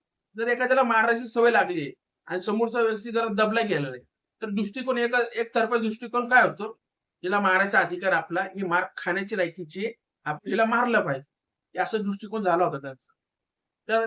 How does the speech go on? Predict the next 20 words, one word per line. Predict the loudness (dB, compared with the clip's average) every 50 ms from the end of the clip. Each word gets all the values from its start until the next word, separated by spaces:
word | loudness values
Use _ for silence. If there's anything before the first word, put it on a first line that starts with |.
| -2 0
ते | 2 2 4
मारता | 6 6 6 6 4 2 2
मारता | 4 4 4 2 2 -2 -8 -10 -10 -12 _ _ _ _ _ -6
ती | -2
म्हातारी | 0 0 0 0 2 2 2 2
झाली | 2 2 0 2 2
म्हणून | 2 2 4 4 4 4 2
तिला | 0 0 2 2 2
मारत | 4 4 4 4 4 2
होते, | 0 -2 -4 -4 -4 -6 _ _ _ _ _ _ _ -8
ती | -8 -6 -6 -8 -10 _ _ _ -4
मार | 0 2 2 2 2
खाता | 0 -2 -2 -2 0 0
खाता | -2 -2 -4 -8
तिला | -6 -4 -2 -2
इतकं | -2 -2 -4 _ 0 0 2 4
मारलं | 4 6 4 4 4 0 -2 -2
की | -4 -6 -2 0
ते | 0 0 0 -4 -10 _ _ _ _ _ -2
मार | 2 4 4 4